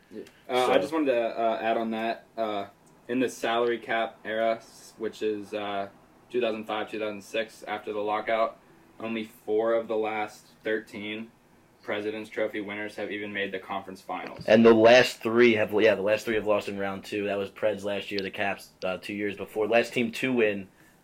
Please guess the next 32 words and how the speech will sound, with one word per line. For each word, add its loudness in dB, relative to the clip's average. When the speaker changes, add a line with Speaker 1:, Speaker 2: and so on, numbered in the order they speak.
Speaker 2:
the -14
Stanley 0
Cup 0
after 4
winning -4
the -8
President's -4
Trophy -2
was -4
the, -6
uh, -6
two -4
thousand -2
twelve, -8
two -6
thousand -6
thirteen -10
Chicago -6
Blackhawks. -8
Fantastic -10
team -14
they -10
were. -8
That's -10
when -10
the -10
dynasty -10
kind -10
of -10
got 0
really 2
going. -4